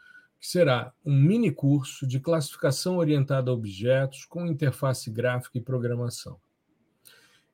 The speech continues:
Esse mini curso é também a abertura das duas turmas, vai ser uma abertura concomitante, ou seja, ao mesmo tempo nós vamos lançar P D I S L e P D I com Python.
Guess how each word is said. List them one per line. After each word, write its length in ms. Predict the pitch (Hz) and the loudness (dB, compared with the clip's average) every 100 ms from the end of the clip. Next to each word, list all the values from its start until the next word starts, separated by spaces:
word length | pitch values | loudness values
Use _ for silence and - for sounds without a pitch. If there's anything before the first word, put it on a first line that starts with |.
| _ | _
Esse 320 | 190 240 240 165 | 2 2 4 4
mini 220 | 139 139 | 4 4
curso 540 | 151 180 - - - _ _ _ | 2 -2 -2 -8 -18 _ _ _
é 260 | 170 185 190 | 2 4 4
também 720 | 180 - 233 156 123 123 135 - - | 0 0 2 2 2 0 -4 -8 -4
a 180 | 170 | 0
abertura 960 | 202 185 185 139 - 180 220 156 110 110 _ _ _ _ | 0 2 0 -2 -4 -2 0 2 0 -4 _ _ _ _
das 640 | - 123 147 160 151 - - | -6 0 2 2 2 -4 -6
duas 580 | 135 123 254 277 - - | -2 2 6 6 4 -2
turmas, 680 | 156 165 185 196 208 - - | 2 2 2 0 -2 -8 -2
vai 160 | 135 123 | 0 2
ser 140 | 180 | 0
uma 80 | 180 | -2
abertura 580 | 156 139 - 147 139 131 | 2 0 2 0 2 0
concomitante, 960 | - 247 214 175 147 113 143 185 - | 0 0 0 -2 -2 -2 -2 -2 -2
ou 60 | 139 | -4
seja, 260 | - 131 | -2 0
ao 80 | 160 | 0
mesmo 400 | 165 190 165 156 | 2 2 2 0
tempo 260 | 143 165 160 | 0 0 0
nós 160 | 165 | 0
vamos 240 | 143 156 156 | 2 2 2
lançar 400 | 143 127 123 110 | 0 0 -2 -4
P 180 | - 151 | -2 0
D 100 | 139 | 2
I 160 | 139 | 2
S 260 | 151 139 - | 2 0 -2
L 160 | 139 147 | 0 0
e 60 | |
P 140 | 135 131 | 0 -2
D 160 | 123 | -2
I 40 | 123 | -4
com 220 | 131 117 | -4 -6
Python. 420 | 104 98 98 _ | -8 -14 -16 _